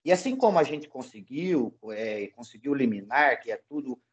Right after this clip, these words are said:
muito instável ainda, a gente tá uma luta muito grande pra manter,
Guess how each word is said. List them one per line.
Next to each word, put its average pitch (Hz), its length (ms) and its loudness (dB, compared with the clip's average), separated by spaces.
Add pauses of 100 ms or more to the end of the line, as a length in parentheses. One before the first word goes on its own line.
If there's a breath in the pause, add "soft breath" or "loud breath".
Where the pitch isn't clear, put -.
(120)
muito 127 280 -6
instável 120 540 4
ainda, 123 340 -4
a 107 40 -4
gente 113 240 -18
tá 120 120 -10
uma 104 180 -10
luta 131 380 -8
muito - 260 -20
grande 135 340 -6
pra - 140 -20
manter, 143 560 0